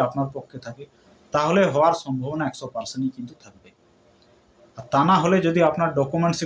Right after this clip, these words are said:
কোনো ভুল ত্রুটি থাকে বা যে রেকর্ডটি আপনি সংশোধন করতে চাইছেন, সেই রেকর্ডের চেন যদি সঠিক আপনি প্রমাণ স্বরূপ না জমা করতে পারেন বা আপনার কাছে যদি না থাকে, তাহলে সংশোধন করা অনেক কঠিন।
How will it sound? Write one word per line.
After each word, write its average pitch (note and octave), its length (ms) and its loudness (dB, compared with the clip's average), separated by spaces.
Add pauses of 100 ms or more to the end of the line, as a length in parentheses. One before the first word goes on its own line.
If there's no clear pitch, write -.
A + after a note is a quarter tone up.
কোনো C#3+ 120 0 (100)
ভুল C3 200 -2
ত্রুটি C#3+ 200 -6 (100)
থাকে A2 200 -14 (460)
বা B2+ 120 0 (180)
যে E3+ 100 6 (160)
রেকর্ডটি F3+ 400 2
আপনি F3+ 140 0 (120)
সংশোধন D#3 360 -2 (100)
করতে C#3 220 -2 (100)
চাইছেন, C3 340 -2 (360)
সেই D#3 200 2
রেকর্ডের F3+ 360 2 (140)
চেন D#3 180 2 (160)
যদি C#3 220 -4
সঠিক C3 340 0
আপনি E3+ 140 0 (100)
প্রমাণ D3 240 0 (380)
স্বরূপ D#3 240 0 (120)
না C#3+ 140 6
জমা D#3 240 4
করতে B2+ 280 -6
পারেন G2+ 180 -10 (340)
বা C#3 120 0
আপনার E3 260 0
কাছে E3 160 0 (100)
যদি D#3 140 0 (120)
না C3+ 140 6
থাকে, G#2+ 200 -8 (440)
তাহলে D3+ 240 2 (120)
সংশোধন C#3 380 -2 (100)
করা C#3 180 0 (300)
অনেক G#3+ 160 -6 (120)
কঠিন। - 240 -20